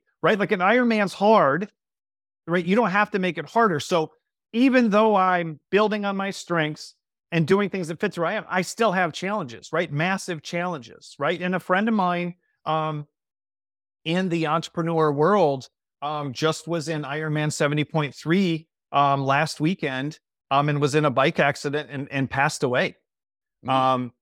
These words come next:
Speaker 1: doing what he loved, doing what he's the best at. He was a lifelong athlete. He had quads of steel. Um, and he'd been a lifetime bike rider, and somehow he got in a bike crash, um, at Ironman seventy point three in Chattanooga, and he didn't make it.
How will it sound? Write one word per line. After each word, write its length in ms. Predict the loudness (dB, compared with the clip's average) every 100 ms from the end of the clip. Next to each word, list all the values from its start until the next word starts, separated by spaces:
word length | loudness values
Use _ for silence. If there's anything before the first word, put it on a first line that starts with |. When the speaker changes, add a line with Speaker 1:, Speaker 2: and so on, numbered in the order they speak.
| _ -6
Speaker 1:
doing 320 | 0 2 2
what 120 | 4
he 100 | 4
loved, 380 | 4 4 4 2
doing 260 | -2 -2 -2
what 80 | -2
he's 140 | -2
the 60 | 0
best 280 | 0 2
at. 60 | 0
He 60 | -2
was 100 | -2
a 60 |
lifelong 560 | 0 0 -2 -2 -4 -4
athlete. 380 | -6 -4 -4 0
He 80 |
had 180 | 0 0
quads 500 | -4 -2 0 0 -2
of 120 | -6
steel. 640 | -8 -6 0 2 2 0 -6 _ _ -4
Um, 160 | 0 2
and 60 |
he'd 120 | 2 2
been 100 | 2
a 80 |
lifetime 520 | 4 2 2 0 -2 2
bike 260 | 2 2
rider, 320 | 0 0 -2
and 100 | -8
somehow 360 | -8 -6 0 0
he 100 | 2
got 220 | 0 0
in 120 | -2 -4
a 120 | -4
bike 280 | 0 0 0
crash, 540 | -2 -2 -2 -6 -14 _ _ -8
um, 160 | -6
at 120 | -4
Ironman 460 | -4 -6 -6 -6 -6
seventy 320 | -4 -4 -4
point 280 | -8 -10 -12
three 200 | -10 -8
in 80 | -6
Chattanooga, 560 | 0 0 0 -2 -2
and 100 | -2
he 100 | -2
didn't 220 | -6 -6 -6
make 240 | -8 -8
it. 120 | -10